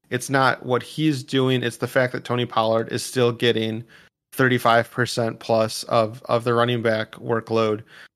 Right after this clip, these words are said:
And that's just a drastic change from what we're used to with Ezekiel Elliott, and it lowers his,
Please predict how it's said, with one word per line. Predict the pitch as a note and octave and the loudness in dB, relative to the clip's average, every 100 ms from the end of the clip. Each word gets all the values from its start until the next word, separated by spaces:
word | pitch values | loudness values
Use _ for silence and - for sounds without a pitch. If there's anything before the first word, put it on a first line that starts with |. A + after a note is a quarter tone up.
| _ | _
And | B2 A#2 A2+ A2 - _ - | -2 0 0 -6 -10 _ 2
that's | A#2+ A#2+ - - | 4 4 0 -8
just | - C3 - | -2 -2 -2
a | C3 | -2
drastic | B2+ B2 B2 C3 | 4 4 4 -4
change | - C#3 C3 C3 | -2 0 0 -2
from | - A2+ | -4 -4
what | A2 A2+ B2 | -4 -4 0
we're | A#2+ | 0
used | A#2 C3+ - | 2 0 0
to | |
with | A#2+ G#2+ | -4 -2
Ezekiel | G#2 G2 A2+ A2+ A2 | -6 -6 -4 -2 0
Elliott, | A2 A2 A2 | 0 0 -2
and | - A2 | -4 -4
it | A2+ | -4
lowers | - A#2 A#2+ A#2 A2 | 0 2 2 2 -2
his, | - A2+ A2+ G#2+ | -2 -2 -2 -6